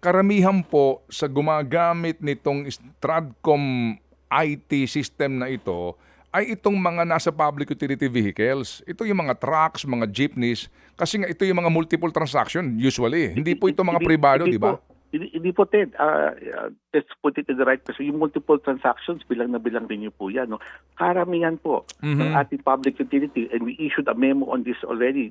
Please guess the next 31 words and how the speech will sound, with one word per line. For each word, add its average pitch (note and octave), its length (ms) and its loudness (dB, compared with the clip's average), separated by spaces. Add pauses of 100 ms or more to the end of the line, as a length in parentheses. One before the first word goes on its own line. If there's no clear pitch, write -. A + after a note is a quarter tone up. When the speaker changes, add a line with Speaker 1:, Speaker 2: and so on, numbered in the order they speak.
(140)
Speaker 2:
Manong G#2 320 -4
Ted. B2+ 160 -4 (240)
Speaker 1:
Mm-hmm. A2 280 -2 (360)
Speaker 2:
L D#3 160 4
T - 80 -
M F3+ 80 -8
S C#3+ 160 -4
na C#3 80 -6
po C3 160 -2
yan. C3 160 -4 (1120)
Speaker 1:
Mm. A#2 640 -4 (480)
Oh. D3+ 160 0
Speaker 2:
Mandatory F3+ 560 4
L F3+ 160 4
T F3+ 160 6
M F3+ 80 2
S, E3+ 160 2
oh. F3+ 160 8
Lahat D3+ 160 4
ng E3+ 160 0
public D3+ 400 2
utility D3 480 0
vehicle C3+ 320 -2
registration C3 560 -2
po - 160 -4
natin, B2 400 0
Manong A2+ 240 -2
Ted. B2 240 -2
Sa - 80 -4
ngayon, E3+ 320 4
ah, C#3+ 160 2